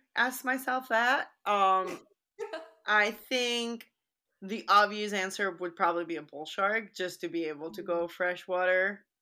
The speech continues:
Speaker 2: Yeah.
Speaker 1: um, and saltwater, you know, like, go upstream, go hang out in lakes, that kind of stuff. Um, but tiger sharks are also very
Speaker 2: So
Speaker 1: cool.
Speaker 2: cool. So
Speaker 1: So if
Speaker 2: cool.
Speaker 1: I could be a tiger shark in Australia, I think that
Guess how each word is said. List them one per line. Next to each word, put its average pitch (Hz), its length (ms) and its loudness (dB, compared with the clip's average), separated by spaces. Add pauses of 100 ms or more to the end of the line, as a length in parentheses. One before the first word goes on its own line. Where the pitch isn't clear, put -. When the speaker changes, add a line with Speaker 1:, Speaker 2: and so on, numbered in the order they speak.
(160)
Speaker 2:
Yeah. 185 280 4
Speaker 1:
um, 190 140 -6 (120)
and 190 240 -4
saltwater, 226 680 2
you 202 140 -6
know, 196 160 0
like, 185 240 2
go 165 180 -2
upstream, 180 800 -4
go 165 160 -6
hang 170 200 -8
out 160 140 -4
in 156 120 -12
lakes, 170 640 -4
that 165 180 -4
kind 170 140 -6
of 175 80 -10
stuff. 185 360 -2 (600)
Um, 185 420 2 (160)
but 202 200 4
tiger 185 460 2
sharks 156 680 -4
are 151 240 -4
also 151 380 -8
very 143 280 -10
Speaker 2:
So 208 60 -12
Speaker 1:
cool. 180 80 -12
Speaker 2:
cool. 170 480 -8 (480)
So 208 100 -14
Speaker 1:
So 220 140 0
if 208 180 -2
Speaker 2:
cool. 202 80 6
Speaker 1:
I 196 100 8
could 202 240 -8
be 226 140 -2
a 202 60 0
tiger 180 400 -2
shark 175 260 -6
in 170 60 -10
Australia, 170 880 -2 (100)
I 160 160 -2
think 175 480 -10 (300)
that 175 340 0